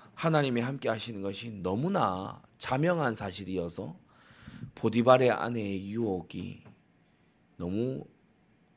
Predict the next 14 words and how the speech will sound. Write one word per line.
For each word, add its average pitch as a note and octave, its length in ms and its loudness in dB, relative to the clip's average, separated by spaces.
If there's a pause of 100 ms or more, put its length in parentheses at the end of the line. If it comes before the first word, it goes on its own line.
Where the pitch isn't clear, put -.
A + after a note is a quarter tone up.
(360)
쉽게 - 580 4
이길 D3 300 2
수 - 160 -4
있는 G2 260 -2
죄였고, - 500 -10 (1040)
하나님이 A3+ 420 6
함께 F#3 260 4
하시는 D3+ 280 2
게 C3 80 0
너무 A2+ 360 2
당연한 C#3+ 440 4
거여서 F2+ 680 -2 (1700)
보디발 A#2 400 6
앞에서나 G2+ 840 -2